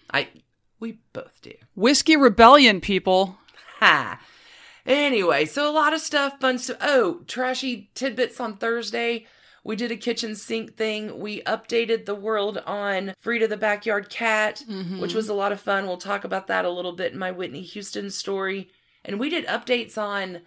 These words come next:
Speaker 1: hell,
Speaker 2: Did we
Speaker 1: Miranda
Speaker 2: do updates on,
Speaker 1: Lambert
Speaker 2: yeah,
Speaker 1: hates beach
Speaker 2: beach balls.
Speaker 1: balls. And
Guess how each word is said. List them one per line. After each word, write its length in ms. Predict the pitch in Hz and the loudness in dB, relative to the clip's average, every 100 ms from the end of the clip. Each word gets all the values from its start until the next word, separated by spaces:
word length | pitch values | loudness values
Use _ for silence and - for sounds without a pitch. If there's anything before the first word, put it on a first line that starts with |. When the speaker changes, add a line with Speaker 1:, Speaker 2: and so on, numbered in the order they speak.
| _ | _
Speaker 1:
hell, 600 | 277 226 247 226 175 - | -6 -2 0 0 -2 2
Speaker 2:
Did 200 | 214 320 | 6 6
we 120 | 247 | 6
Speaker 1:
Miranda 120 | 196 151 180 - | 4 6 4 6
Speaker 2:
do 140 | 160 - | 4 2
updates 520 | 180 - 180 175 233 | -2 -2 0 2 2
on, 60 | 170 | 4
Speaker 1:
Lambert 240 | 240 202 | 4 4
Speaker 2:
yeah, 240 | 170 202 | 4 4
Speaker 1:
hates 300 | 226 240 175 | 2 -2 -8
beach 100 | 170 156 | -12 -2
Speaker 2:
beach 280 | 208 226 - | 0 0 2
balls. 480 | 185 151 147 165 131 | 4 4 4 2 0
Speaker 1:
balls. 280 | 123 - - | -2 -4 -6
And 420 | 175 165 165 160 | -4 -2 -2 -6